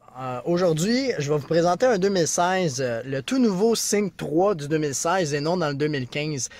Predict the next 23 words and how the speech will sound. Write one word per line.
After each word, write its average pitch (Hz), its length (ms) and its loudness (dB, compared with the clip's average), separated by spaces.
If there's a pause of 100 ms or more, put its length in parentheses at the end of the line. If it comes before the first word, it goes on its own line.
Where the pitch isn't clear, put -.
(300)
Euh, 110 240 -6
la 131 180 -4
rapidité, 170 720 0 (300)
euh, 123 180 -4
beaucoup 143 300 -6
plus 170 140 -6
sophi-, - 540 -6
sophistiquée, 156 840 -2
euh, 135 80 -2
ça 131 180 -4
vient 139 280 -6
de 131 80 -2
BlackBerry, 151 760 0
on 143 80 -2
peut 127 100 -8
contrôler 139 380 -4
l'audio, 165 560 2
la 143 140 0
climatisation, 160 1040 -4
le 143 160 -2
téléphone, 160 640 -2
la 131 100 -6
navigation. 151 960 -4